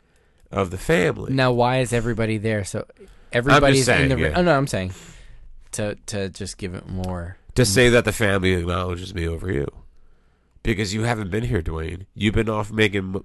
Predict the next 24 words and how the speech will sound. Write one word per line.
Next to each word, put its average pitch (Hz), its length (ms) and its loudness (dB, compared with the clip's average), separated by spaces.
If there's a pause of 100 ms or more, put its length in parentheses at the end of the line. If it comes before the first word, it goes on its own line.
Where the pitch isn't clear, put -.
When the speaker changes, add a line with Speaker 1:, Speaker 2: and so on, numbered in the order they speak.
Speaker 1:
movies 104 380 2
in 95 60 -2
Hollywood. 98 600 -4 (240)
So - 180 2
what 117 220 4
better 120 260 6
way 110 340 2
for 104 180 -6
me 104 340 -2 (400)
to 117 120 2
establish 104 680 0
myself 98 420 2
as 92 80 -4
the 92 80 0
dominant 92 560 0
one 95 240 -2
in 92 80 -4
the 85 60 -6
family 107 420 0
than 87 180 -2
beating 101 360 -2
you 87 320 -2 (240)
in 123 160 4
Hollywood 107 680 -2